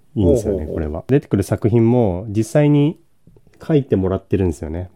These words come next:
Speaker 1: 例えば。
Speaker 2: へー。
Speaker 1: 美-、美大のせ-、人とかかな。実際にこれ誰々の作品ですみたいなのが右下に書いてあったりするんですよ。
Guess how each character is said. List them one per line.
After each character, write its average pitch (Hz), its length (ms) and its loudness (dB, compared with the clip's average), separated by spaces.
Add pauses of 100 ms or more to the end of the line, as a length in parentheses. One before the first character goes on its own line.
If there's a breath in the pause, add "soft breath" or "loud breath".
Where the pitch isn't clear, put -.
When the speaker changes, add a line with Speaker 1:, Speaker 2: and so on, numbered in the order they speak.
Speaker 1:
例 90 180 -6
え 85 140 -6
ば。 85 200 -12 (880 soft breath)
Speaker 2:
へ 101 40 -10
ー。 110 840 -2
Speaker 1:
美-、 101 600 4 (160)
美 107 380 -4
大 120 320 2
の 123 260 2 (200)
せ-、 123 360 -6
人 - 260 -4
と 113 120 -2
か 90 140 -6
か 82 140 -10
な。 80 260 -6 (800 soft breath)
実 - 280 -8
際 139 140 4
に 135 80 2
こ - 120 0
れ 110 40 2
誰 120 200 2
々 104 120 2
の 90 80 0
作 - 240 -6
品 107 140 2
で 101 100 2
す 110 100 -2
み 92 80 0
た 87 80 -2
い 82 60 -2
な 85 60 -4
の 85 100 -4
が 82 320 -2 (300 soft breath)
右 98 240 0
下 - 160 -2
に 95 80 0
書 - 140 -6
い 90 40 0
て 85 60 -6
あ - 20 -4
っ - 20 -14
た - 80 -8
り 78 60 -8
す - 140 -10
る 80 60 -4
ん - 20 -10
で 71 60 -14
す - 20 -14
よ。 80 100 -14